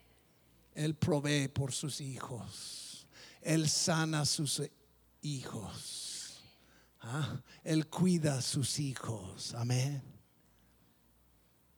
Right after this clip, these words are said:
Nunca, vivimos en un lugar medio interesante. ¿Nunca te ha llegado un temor? "Ay, ¿qué va a pasar?"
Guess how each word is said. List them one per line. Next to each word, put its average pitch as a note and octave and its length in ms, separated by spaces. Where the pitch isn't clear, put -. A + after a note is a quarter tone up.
Nunca, G3+ 400
vivimos G#3 800
en F#3+ 120
un G3+ 140
lugar F3 460
medio E3 380
interesante. D3 760
¿Nunca G#3 320
te A#3 140
ha A#3 60
llegado G3+ 440
un G3+ 180
temor? F3 480
"Ay, C#4+ 480
¿qué G#3 180
va A3 140
a G#3+ 100
pasar?" A3 540